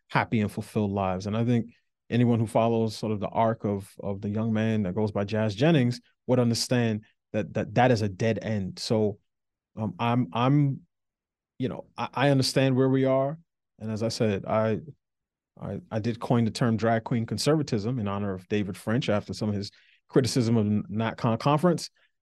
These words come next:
Um, and I think there's this powerful force, you know, Lupron liberalism on the left, which is going to dictate not just our sort of domestic politics, but al-, also our foreign policy,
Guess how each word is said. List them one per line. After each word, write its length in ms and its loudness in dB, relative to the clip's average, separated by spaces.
Um, 380 -2
and 160 0
I 80 4
think 300 -2
there's 360 -2
this 260 0
powerful 500 0
force, 680 -4
you 120 -4
know, 100 -4
Lupron 480 0
liberalism 640 0
on 200 0
the 80 -2
left, 440 0
which 520 -2
is 180 -2
going 340 4
to 100 0
dictate 600 -2
not 300 2
just 440 0
our 460 -2
sort 220 -4
of 120 -4
domestic 560 2
politics, 540 0
but 260 -4
al-, 180 4
also 340 4
our 160 -2
foreign 380 -2
policy, 580 -2